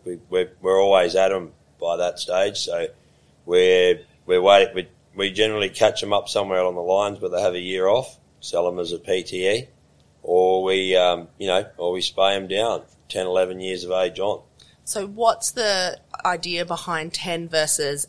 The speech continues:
Speaker 2: eight or twelve or fifteen?
Speaker 1: Well, we think that ten is just a sort of, that's when they, they're, um, you know, the, the gaps, the intercalving interval starts to get larger.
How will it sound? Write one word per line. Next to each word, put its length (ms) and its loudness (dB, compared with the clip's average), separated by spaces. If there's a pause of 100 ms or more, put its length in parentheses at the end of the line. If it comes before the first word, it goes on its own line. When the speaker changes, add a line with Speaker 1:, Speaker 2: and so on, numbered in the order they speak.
Speaker 2:
eight 340 -2
or 140 -6
twelve 460 -2
or 120 -6
fifteen? 680 -8
Speaker 1:
Well, 140 -4
we 180 6
think 320 2
that 400 0
ten 320 4
is 120 -2
just 280 -2
a 20 -8
sort 240 2
of, 200 -2
that's 260 4
when 100 -2
they, 260 -2 (120)
they're, 420 2
um, 400 0 (800)
you 100 -6
know, 160 0
the, 340 0
the 80 -10
gaps, 540 -2
the 60 -10
intercalving 640 2
interval 300 -10
starts 400 -4
to 80 -16
get 180 -10
larger. 400 -2